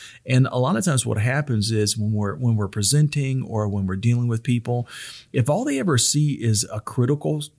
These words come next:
side of us, then basically we're get, having withdrawal after withdrawal after withdrawal after withdrawal from that bank account, and that, that bank account gets overdrawn very quickly. The other thing that you gotta keep in mind about the way that this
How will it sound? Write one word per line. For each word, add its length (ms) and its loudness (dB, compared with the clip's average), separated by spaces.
side 300 0
of 80 -2
us, 240 -2
then 120 6
basically 560 2
we're 160 -2
get, 240 -2
having 320 0
withdrawal 640 -2
after 180 -4
withdrawal 500 -2
after 180 -6
withdrawal 420 -2
after 160 -8
withdrawal 400 -2
from 140 -4
that 160 -6
bank 200 0
account, 320 -4
and 80 -2
that, 200 -8
that 180 -10
bank 180 -6
account 320 -6
gets 300 -4
overdrawn 480 -4
very 180 -12
quickly. 440 -2
The 100 4
other 160 2
thing 280 4
that 120 2
you 100 -4
gotta 160 0
keep 200 -4
in 100 0
mind 280 0
about 500 -4
the 80 0
way 140 2
that 160 -2
this 320 -2